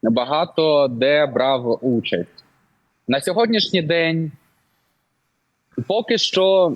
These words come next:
я не планую брати участь у Євробаченні. А от що буде через тиждень, що буде через місяць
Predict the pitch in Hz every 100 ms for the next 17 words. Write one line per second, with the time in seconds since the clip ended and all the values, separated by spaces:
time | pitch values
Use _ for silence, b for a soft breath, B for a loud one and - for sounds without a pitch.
0 | - 123 170 180 175 175 170 135 113 98
1 | 98 98 101 95 87 90 - 98 92 92
2 | 90 87 - 98 101 127 143 151 - 208
3 | 196 180 180 160 160 196 190 - 147 127
4 | 120 120 135 165 B B - 165 170 165
5 | - 170 160 139 123 117 156 151 -